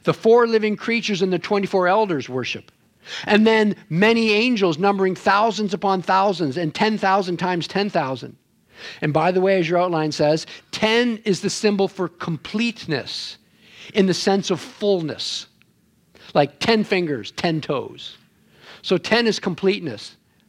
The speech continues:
And one thousand is the symbol for largeness or hugeness. It's like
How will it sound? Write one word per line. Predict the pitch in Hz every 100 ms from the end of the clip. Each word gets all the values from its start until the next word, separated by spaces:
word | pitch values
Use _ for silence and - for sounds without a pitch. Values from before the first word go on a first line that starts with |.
| _ _ _ _ _ - - - -
And | 202 202 202
one | 196 208 202
thousand | 170 - 220 302 285 160 147 165 -
is | 208 214
the | 196
symbol | - 220 208
for | 196 196 175 170
largeness | 165 190 247 262 240 160 160 143
or | 165
hugeness. | 147 - 247 302 302 226 - 160 123 - - - -
It's | -
like | 208 190 -